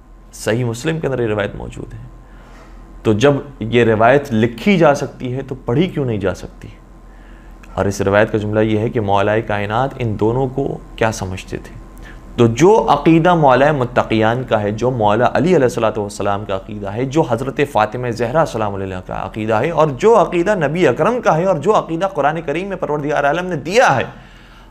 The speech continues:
हम उसी अक़ीदे को मानने वाले हैं। इसलिए जो साहिब किरदार होगा, हम उसकी इज्जत करेंगे, चाहे उसका बज़ाहिर ताल्लुक़ बनी उमैया के कबीले से होता हो।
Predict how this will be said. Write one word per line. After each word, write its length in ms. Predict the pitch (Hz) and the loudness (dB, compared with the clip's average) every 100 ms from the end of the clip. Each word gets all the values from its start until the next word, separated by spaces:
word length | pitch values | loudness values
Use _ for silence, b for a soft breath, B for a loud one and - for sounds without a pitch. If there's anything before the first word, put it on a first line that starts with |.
| - | -4
हम 160 | 135 175 - | -2 -2 -8
उसी 260 | 117 160 151 | -10 -10 -10
अक़ीदे 400 | 107 - 113 113 | -10 -8 -2 -2
को 100 | 113 | -2
मानने 340 | 101 95 92 95 | -4 -4 -4 -8
वाले 280 | 92 - - | -8 -8 -12
हैं। 160 | - - B B | -16 -20 B B
इसलिए 460 | - 143 165 160 165 | 0 0 2 4 4
जो 220 | 139 180 | 4 4
साहिब 560 | 180 - 143 127 143 156 185 185 | 2 2 2 4 2 4 4 4
किरदार 520 | 147 131 139 196 214 | 2 4 4 6 6
होगा, 380 | 180 190 190 190 | 4 4 4 2
हम 200 | 127 151 151 | 2 -4 -4
उसकी 260 | 147 - - | -6 -6 -6
इज्जत 500 | - 139 120 190 190 | -4 -6 -2 -2 0
करेंगे, 500 | 175 180 175 175 165 B B B B | -2 -2 -2 -4 -6 B B B B
चाहे 260 | 147 165 | 0 2
उसका 280 | 165 143 - | 0 0 -2
बज़ाहिर 460 | 143 120 127 135 160 | 2 2 2 -2 -2
ताल्लुक़ 440 | 160 117 120 151 | -2 -2 0 -2
बनी 260 | 127 117 135 | -2 -4 -4
उमैया 340 | 113 110 156 | -6 -4 -4
के 100 | 196 | -6
कबीले 360 | - 165 165 147 | -4 -2 -2 -2
से 120 | 139 | -4
होता 200 | 104 98 | -6 -8
हो। 160 | 104 | -14